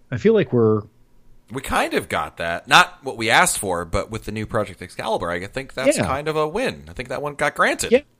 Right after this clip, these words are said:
Speaker 1: I, I would say close enough that it'll be fifty percent true by halfway through the year, depending on what ship you're sailing on, on the fleet. So,
Speaker 2: There you go.
Speaker 1: you know, good,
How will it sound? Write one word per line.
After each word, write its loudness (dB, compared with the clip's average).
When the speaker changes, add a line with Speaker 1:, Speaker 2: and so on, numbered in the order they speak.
Speaker 1:
I, 4
I 4
would 0
say -2
close 2
enough -4
that 2
it'll 4
be 4
fifty 2
percent 0
true 4
by 4
halfway 2
through 0
the -2
year, 2
depending 2
on -2
what -2
ship -8
you're -6
sailing -6
on, -4
on -4
the -6
fleet. -4
So, -16
Speaker 2:
There 4
you 0
go. 4
Speaker 1:
you 10
know, 2
good, 2